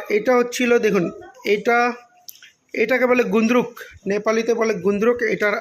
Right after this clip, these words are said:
আচার খুব ভালো হয়। আপনারা যদি পাহাড়ে ঘুরতে আসেন, তাহলে এটা অবশ্য ট্রাই করবেন। এটাকে বলে হচ্ছিল গুন্দ্রুকের আচার। তার সাথে রয়েছে দেশি মুরগির মাংস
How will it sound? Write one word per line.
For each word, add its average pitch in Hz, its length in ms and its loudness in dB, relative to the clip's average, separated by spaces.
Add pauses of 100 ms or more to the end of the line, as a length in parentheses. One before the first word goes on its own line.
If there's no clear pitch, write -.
আচার 208 320 -2
খুব 180 280 -4
ভালো 175 260 0
হয়। 214 200 0 (560)
আপনারা 220 280 -2
যদি 214 220 0
পাহাড়ে 208 380 0
ঘুরতে 190 320 -2
আসেন, 220 260 -2
তাহলে 208 400 0 (1120)
এটা 202 200 0
অবশ্য 208 340 -2
ট্রাই 208 200 0
করবেন। 208 360 0 (800)
এটাকে 214 320 -2
বলে 214 200 0
হচ্ছিল 214 380 0
গুন্দ্রুকের 220 560 0
আচার। 190 360 -2 (1400)
তার 196 140 -2
সাথে 208 300 -4
রয়েছে 214 400 0
দেশি 196 340 -2
মুরগির 208 380 -4
মাংস 196 380 -2